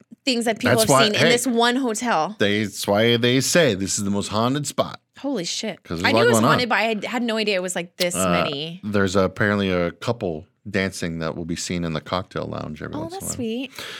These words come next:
Speaker 2: And then there's a bank robber.
Speaker 1: Okay.
Speaker 2: Uh,
Speaker 1: How do they know
Speaker 2: these
Speaker 1: he's a bank robber?
Speaker 2: 'cause they, well,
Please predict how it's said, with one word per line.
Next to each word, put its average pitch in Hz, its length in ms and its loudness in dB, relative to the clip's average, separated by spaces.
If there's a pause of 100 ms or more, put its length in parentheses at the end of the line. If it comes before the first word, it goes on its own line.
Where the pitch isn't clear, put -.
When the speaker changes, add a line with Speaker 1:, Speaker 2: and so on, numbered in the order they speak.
(160)
Speaker 2:
And 104 260 2
then 113 120 4
there's 107 180 4
a 98 120 4
bank 107 360 0
robber. 127 420 0 (500)
Speaker 1:
Okay. 190 320 -8 (320)
Speaker 2:
Uh, 98 60 0
Speaker 1:
How 85 360 2
do 95 100 -4
they 92 60 0
know - 60 -2
Speaker 2:
these - 100 -4
Speaker 1:
he's - 100 -8
a 240 40 -8
bank 277 160 -12
robber? 175 280 -10 (480)
Speaker 2:
'cause 92 160 -4
they, 87 220 2 (200)
well, 90 320 0